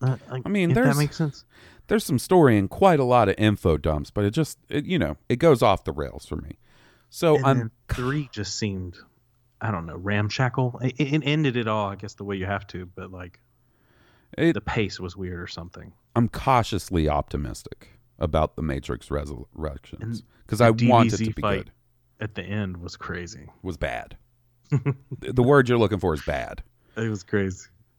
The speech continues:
Speaker 2: The word you're looking for is bad. Um, yeah, I, like I said, cautiously, uh,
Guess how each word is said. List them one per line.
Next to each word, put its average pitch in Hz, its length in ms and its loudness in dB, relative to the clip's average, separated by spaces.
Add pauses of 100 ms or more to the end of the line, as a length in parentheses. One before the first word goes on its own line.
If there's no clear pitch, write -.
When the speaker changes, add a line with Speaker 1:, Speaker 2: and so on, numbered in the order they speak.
Speaker 2:
The 104 80 -2
word 120 220 4
you're 120 100 4
looking 101 220 4
for 90 140 -2
is 73 80 -4
bad. 64 460 -6 (1040)
Um, 90 460 0 (720)
yeah, 156 240 6
I, 165 300 2 (380)
like 147 140 -2
I 135 40 -8
said, 87 320 0
cautiously, 165 640 0
uh, - 300 -6